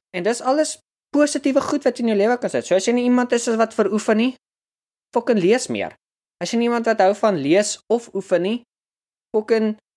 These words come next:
leer jouself 'n nuwe skill. Jy weet? Soos oefen om mooier te skryf.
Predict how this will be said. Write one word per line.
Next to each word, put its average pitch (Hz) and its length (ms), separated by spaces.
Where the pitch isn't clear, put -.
leer 147 340
jouself 214 440
'n 180 80
nuwe 175 160
skill. 120 420
Jy 127 100
weet? 170 200
Soos 185 280
oefen 226 580
om 180 320
mooier 143 360
te 233 100
skryf. - 580